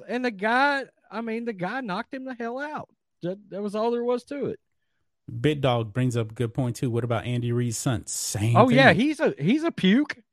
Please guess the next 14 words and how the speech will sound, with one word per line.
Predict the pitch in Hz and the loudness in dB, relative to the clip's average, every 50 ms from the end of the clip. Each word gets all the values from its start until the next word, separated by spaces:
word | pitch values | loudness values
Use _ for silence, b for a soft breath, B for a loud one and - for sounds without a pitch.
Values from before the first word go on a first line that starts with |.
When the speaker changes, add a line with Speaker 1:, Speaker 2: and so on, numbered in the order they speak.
| _ _ _ | _ _ _
Speaker 1:
Yeah, | - 285 311 320 311 277 151 107 90 | 4 6 6 6 6 6 6 4 4
Andy | 104 160 247 311 302 320 | 2 -2 -2 -2 0 0
Reid's | 285 254 269 285 247 208 - | 0 2 0 0 0 -2 -2
son | 254 254 262 269 262 | -2 -2 -2 -2 -2
is | 220 233 262 240 | -4 -4 -2 0
a | 269 262 | 0 -2
puke. | - - - 285 311 330 294 185 107 - - b b b b b b b | -2 -4 -4 -2 0 2 2 2 2 0 -6 b b b b b b b
And | 247 285 339 339 294 226 220 240 254 240 - _ _ _ _ _ _ - - | 4 6 8 10 10 10 10 8 6 0 -8 _ _ _ _ _ _ -10 2
let | 190 220 277 311 | 6 8 8 8
me | 320 320 | 6 4
keep | - - 285 285 208 277 | 2 4 4 2 4 2
it | 269 | -2
real. | 269 269 302 330 339 320 262 143 110 95 - _ _ _ _ _ _ - | -2 0 2 2 4 6 4 4 4 0 -4 _ _ _ _ _ _ 6
F | 220 254 294 320 330 330 330 - - - | 12 12 12 12 12 12 10 6 0 -20